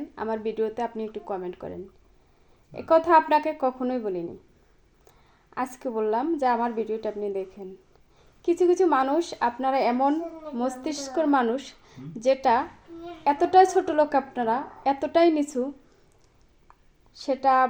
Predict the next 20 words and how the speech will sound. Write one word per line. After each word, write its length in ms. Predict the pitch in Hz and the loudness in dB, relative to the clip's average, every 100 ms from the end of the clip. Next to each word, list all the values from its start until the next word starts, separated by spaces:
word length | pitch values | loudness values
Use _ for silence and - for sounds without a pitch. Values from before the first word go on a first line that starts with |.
| 233 | 2
বলার 240 | 247 254 220 | 4 4 2
বাহিরে। 340 | 214 214 - - 277 277 _ _ _ _ _ _ _ - 247 | 0 -2 -8 -16 -20 -20 _ _ _ _ _ _ _ -6 -4
আপনারা 340 | 254 320 330 330 - - | 0 4 6 4 4 2
এতটুকু 500 | 320 370 359 370 381 381 370 370 - - - 269 | 2 2 0 0 6 6 6 2 -6 -20 -8 2
মাথায় 380 | 285 294 339 330 320 | 2 4 6 6 6
ঢুকে 240 | 285 330 | 4 2
না 160 | 320 262 311 294 | 2 2 0 -2
যে 100 | 262 262 247 | 0 0 0
আমি 180 | 277 294 302 277 | 0 0 2 2
যখন 240 | 285 302 294 | 2 0 0
Facebook-এ 500 | 285 247 240 254 262 247 262 - - _ 262 226 | 2 0 0 -4 0 0 -2 -10 -20 _ -10 -6
ভিডিও 240 | 247 247 254 | 2 2 2
করি 240 | 247 240 233 226 233 _ - 233 | 0 2 2 0 -6 _ -14 -2
বা 100 | 226 226 | 0 0
Facebook-এ 420 | 269 247 240 240 254 254 | 0 0 0 -4 -4 -2
কাজ 160 | 240 277 - | -4 -4 -4
করি, 180 | 269 208 - - | -2 -2 -4 -6
এটা 120 | 277 320 | -2 -2
শুধু 180 | 359 349 339 | 2 0 2
Facebook-এর 540 | 294 269 254 294 339 | 4 4 2 -6 -4